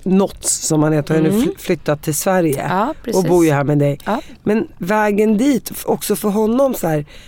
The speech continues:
Speaker 1: "Jag ska flytta från Schweiz till Sverige. Jag ska ta mig an en kvinna med två barn."
Speaker 2: Mm.
Speaker 1: Då är man ju väldigt kär, kan jag säga.
Speaker 2: Mm.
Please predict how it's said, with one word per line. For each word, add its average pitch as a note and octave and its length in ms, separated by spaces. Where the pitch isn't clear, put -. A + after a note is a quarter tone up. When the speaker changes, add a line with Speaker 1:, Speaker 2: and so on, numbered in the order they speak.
Speaker 1:
"Jag F#3+ 160
ska - 160
flytta - 440
från F3+ 160
Schweiz E3 540
till F3+ 160
Sverige. C#3+ 600
Jag F3+ 180
ska - 180
ta F#3 160
mig F3+ 140
an F3 300
en E3+ 120
kvinna D#3+ 400
med D#3 180
två D3+ 280
barn." C#3+ 400
Speaker 2:
Mm. F#3+ 300
Speaker 1:
Då F#3 100
är F3+ 60
man D#3+ 200
ju D#3 80
väldigt D3 420
kär, C3 340
kan C#3 160
jag C3 80
säga. C#3+ 400
Speaker 2:
Mm. G#3+ 300